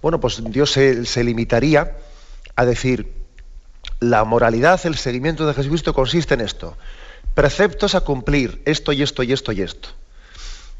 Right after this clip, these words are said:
Queda prohibido lo otro, lo otro y lo otro y lo otro. Y con que tú cumplas estrictamente eso, ya está,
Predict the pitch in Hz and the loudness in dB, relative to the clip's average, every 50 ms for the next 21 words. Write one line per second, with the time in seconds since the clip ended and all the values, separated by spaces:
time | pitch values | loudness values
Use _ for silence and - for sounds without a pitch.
0 | - - - - - - - - 170 180 214 208 - 165 165 160 160 196 202 202 | -16 -16 -18 -16 -12 -8 -2 0 2 4 4 4 4 4 2 2 2 0 0 0
1 | 208 202 208 - - - - - 120 127 151 160 - - 160 139 131 139 143 - | 0 -2 -2 -8 -14 -14 -6 0 4 4 4 4 4 0 2 4 4 2 2 2
2 | - 139 127 120 131 135 - 139 123 113 104 98 90 - - - - - - - | -2 -2 0 0 0 0 0 -2 -2 0 0 -2 -2 -4 -8 -10 -12 -14 -16 -16
3 | - - - 151 127 - 139 123 - 131 - - 190 185 - 170 165 143 113 120 | -14 -4 -2 -2 2 2 2 2 2 0 0 0 0 0 2 2 2 2 2 2
4 | 113 107 95 - - 104 - - - 156 - - - 127 113 123 123 113 92 143 | 2 2 2 0 -4 -6 -6 0 0 2 2 2 2 0 2 2 -2 -2 0 0
5 | 170 170 - 190 180 180 - - - 202 202 117 - - - - - - | 0 2 2 2 0 0 -2 -6 -4 2 2 2 2 0 -2 -2 -4 -4